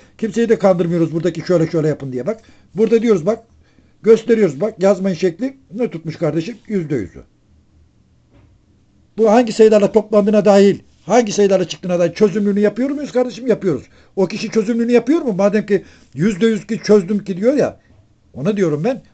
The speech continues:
"Yüzde yüz ki çözdüm." diyor ya. Git o adamın şeyine bak bakalım, böyle bir açıklama yapıyor mu? Veya neyle topladığını, neyle çıkarttığına dair bir açıklama yapıyor mu?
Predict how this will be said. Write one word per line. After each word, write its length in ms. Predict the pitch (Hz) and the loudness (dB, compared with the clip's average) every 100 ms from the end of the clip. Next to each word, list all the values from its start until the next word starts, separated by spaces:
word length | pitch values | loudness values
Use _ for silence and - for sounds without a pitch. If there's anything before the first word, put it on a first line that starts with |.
| - | -10
"Yüzde 220 | 151 165 | -4 -2
yüz 120 | 190 | -2
ki 100 | 156 | -4
çözdüm." 360 | 151 185 165 190 | -6 -4 -4 -4
diyor 120 | 254 | 0
ya. 220 | 285 117 - _ | 0 -2 -8 _
Git 160 | 185 269 | -6 0
o 60 | |
adamın 360 | 247 220 220 196 | 2 2 0 -2
şeyine 380 | 175 175 202 208 | -6 -4 -2 0
bak 180 | 262 262 | 0 0
bakalım, 240 | 196 165 | -2 -2
böyle 160 | 180 190 | 0 0
bir 60 | |
açıklama 400 | 180 - - 190 | -2 -4 -6 -2
yapıyor 260 | 196 202 254 | -2 -2 -4
mu? 140 | 156 - _ _ - | -4 -10 _ _ 0
Veya 160 | 190 | 2
neyle 260 | 190 202 208 | 4 2 2
topladığını, 540 | 202 202 190 202 190 | 0 0 0 2 0
neyle 200 | 143 196 | 0 0
çıkarttığına 520 | 196 - 190 202 196 | 0 -2 -4 -2 -2
dair 200 | 190 190 | 0 0
bir 40 | 185 | -2
açıklama 400 | 185 - 208 202 | -6 -4 -4 -2
yapıyor 260 | 202 294 | -2 -2
mu? 160 | 262 110 | -4 -8